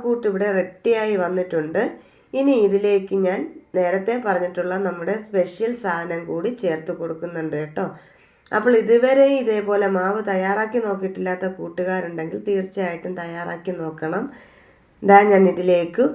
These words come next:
ഒരു വലിയ സ്പൂണിൽ വെളിച്ചെണ്ണയാണ് ഒഴിച്ച് കൊടുക്കുന്നത്.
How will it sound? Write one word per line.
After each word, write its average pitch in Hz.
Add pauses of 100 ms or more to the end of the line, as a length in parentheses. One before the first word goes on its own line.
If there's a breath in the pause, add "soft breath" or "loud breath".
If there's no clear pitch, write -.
(480 loud breath)
ഒരു 196
വലിയ 208 (100)
സ്പൂണിൽ 180 (140)
വെളിച്ചെണ്ണയാണ് 196
ഒഴിച്ച് 165
കൊടുക്കുന്നത്. 165